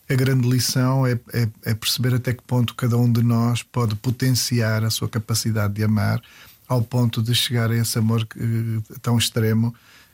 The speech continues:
que, que, que para mim só ele se pode comparar ao amor de Deus, se Deus existir. E, e pronto, e é, então esses dois irmãos, o Felicíssimo e o Pouquinho, são essa, são esses instrumentos, não é? Para eu,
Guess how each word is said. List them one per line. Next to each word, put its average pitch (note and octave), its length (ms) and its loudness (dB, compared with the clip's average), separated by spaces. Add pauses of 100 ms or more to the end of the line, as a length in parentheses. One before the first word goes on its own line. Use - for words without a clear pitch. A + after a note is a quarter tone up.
(100)
que, A#2 480 2
que, - 100 -12
que - 300 -16
para A#2+ 160 0
mim C3 260 2
só A#2+ 260 0
ele A#2+ 140 0
se - 100 -4
pode A2+ 280 -4
comparar A2 480 0
ao G#2 120 0
amor G#2 280 0
de G2 100 -2
Deus, G2+ 320 -2
se G2+ 80 -10
Deus F#2+ 220 -6
existir. F#2 500 -8 (720)
E, A2+ 520 4 (580)
e C3+ 40 -2
pronto, B2 400 -2
e A#2 120 2
é, B2 80 2
então C3 320 0
esses C3 320 -2
dois C#3 180 0
irmãos, C3+ 340 0
o - 40 -8
Felicíssimo C3 460 0
e - 20 2
o B2 40 -2
Pouquinho, C3+ 420 0
são C3 220 0
essa, C3 400 -2 (380)
são C3+ 300 0
esses B2+ 320 2
instrumentos, C3 1040 0
não A2 100 0
é? A#2 120 2
Para A2+ 240 -2
eu, A2+ 360 0